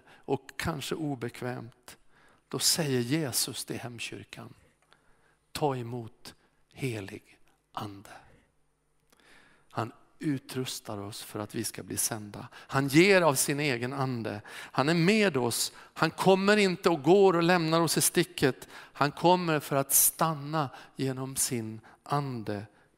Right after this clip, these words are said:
i vår gemenskap, i våra hem. Jesus visar också att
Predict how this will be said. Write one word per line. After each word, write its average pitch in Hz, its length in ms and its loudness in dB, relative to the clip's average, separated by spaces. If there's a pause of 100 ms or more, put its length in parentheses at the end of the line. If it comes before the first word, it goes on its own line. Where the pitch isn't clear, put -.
i 147 600 -2
vår 113 500 -4 (160)
gemenskap, 110 1000 -10 (240)
i 147 400 -6
våra 113 220 -8
hem. 110 500 -10 (4000)
Jesus 160 840 2 (600)
visar 165 500 2
också 131 640 -6
att - 440 -10